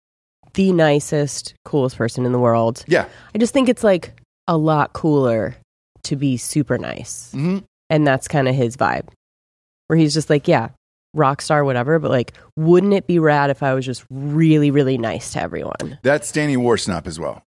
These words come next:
Speaker 1: Yes.
Speaker 2: Same.
Speaker 1: And it just, like, makes it so much better.
Speaker 2: That's why we have those guys on the show all the time. They're just cool dudes in real life. They're just
Speaker 1: Yeah,
Speaker 2: like, "All right,
Speaker 1: like,
Speaker 2: cool, man."
Speaker 1: Gavin, great.
Speaker 2: Yeah.
Speaker 1: But turning into that alley when I was walking towards you, do you know what I mean? Not
Speaker 2: Yeah.
Speaker 1: nice.
Speaker 2: Yeah, sure, sure.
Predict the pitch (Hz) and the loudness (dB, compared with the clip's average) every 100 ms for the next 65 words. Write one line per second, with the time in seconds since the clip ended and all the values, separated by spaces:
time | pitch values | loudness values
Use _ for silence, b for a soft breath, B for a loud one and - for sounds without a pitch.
0 | _ - 185 135 - - 131 120 165 104 | _ 2 2 2 -2 -4 -2 2 2 4
1 | 170 - 165 151 156 160 160 - - 151 | 0 2 0 2 2 4 2 0 -2 -2
2 | - - - 165 143 127 - 120 - - | -2 -6 0 2 2 0 -4 -6 -4 -4
3 | 147 175 226 214 175 165 160 104 139 120 | -4 2 2 4 2 0 0 0 0 0
4 | 101 - 110 120 123 143 147 139 120 - | -2 0 2 2 0 -4 -6 -6 -10 -14
5 | _ - - 120 101 101 98 92 92 92 | _ -12 -6 -6 -4 -6 -8 -10 -10 -10
6 | 101 - 85 110 175 127 156 - - 85 | -10 -12 -4 0 0 0 -2 -4 -10 -14
7 | 82 294 294 277 285 269 240 175 202 190 | -2 2 2 2 2 -2 -8 -6 0 2
8 | 196 202 - - - 170 80 _ 220 - | 4 2 -2 -16 -16 -14 -14 _ -4 2
9 | 349 330 240 190 160 151 - 147 147 151 | 4 4 4 2 0 0 0 0 2 2
10 | 151 147 139 143 135 135 143 143 143 156 | 2 2 0 0 -2 0 -4 0 0 0
11 | 170 226 226 220 214 202 196 170 156 98 | 2 2 4 4 4 4 2 2 0 -4
12 | - - - 87 78 - - 101 95 - | -8 -14 -10 -8 -8 -12 -6 -4 -4 -14
13 | _ - - 90 | _ -20 -12 -10